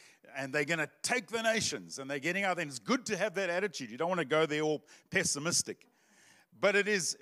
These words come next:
but it, sometimes we've gotta be brought down to ground,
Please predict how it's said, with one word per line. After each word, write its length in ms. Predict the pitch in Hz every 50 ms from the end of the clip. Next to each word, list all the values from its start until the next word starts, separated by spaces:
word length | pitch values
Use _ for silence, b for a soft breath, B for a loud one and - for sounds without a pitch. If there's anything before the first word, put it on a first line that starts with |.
| 151
but 120 | 147 190 196
it, 140 | 202 - -
sometimes 540 | - 247 302 311 - 262 269 269 214 151
we've 100 | 185 196
gotta 220 | 196 208 190 190 165
be 180 | 135 - 190
brought 380 | 180 135 113 147 208 247 - -
down 340 | 196 196 214 233 226 196 - -
to 160 | - 190 196
ground, 560 | 135 - 170 180 190 180 135 107 90 - -